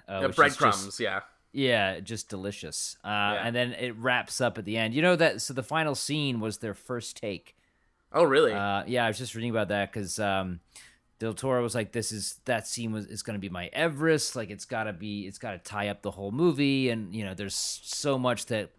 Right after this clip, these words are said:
Speaker 1: Bradley's gotta do there. And he has that maniacal laugh while he's
Speaker 2: Mm-hmm.
Speaker 1: crying. And it's, I, I, <laughs> I, do you get why he was,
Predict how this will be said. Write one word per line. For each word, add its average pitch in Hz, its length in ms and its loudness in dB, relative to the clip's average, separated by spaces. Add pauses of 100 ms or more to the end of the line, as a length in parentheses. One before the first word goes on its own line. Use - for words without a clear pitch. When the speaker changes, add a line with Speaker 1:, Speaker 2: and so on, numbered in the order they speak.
(120)
Speaker 1:
Bradley's 110 580 -2
gotta 95 280 -4
do 131 280 -2
there. 120 540 4 (300)
And 117 160 0
he 131 100 2
has 123 200 6
that 120 180 -2
maniacal 107 840 -2
laugh 98 440 0
while 101 160 -4
he's 98 180 -6
Speaker 2:
Mm-hmm. 113 100 -8
Speaker 1:
crying. 107 540 0
And 117 100 -2
it's, 110 120 -8
I, 170 360 4
I, 180 240 0 (200)
<laughs> - 0 -
I, 143 580 4 (180)
do 269 120 6
you 330 180 12
get 247 280 6
why 156 340 12
he 185 100 6
was, 175 160 2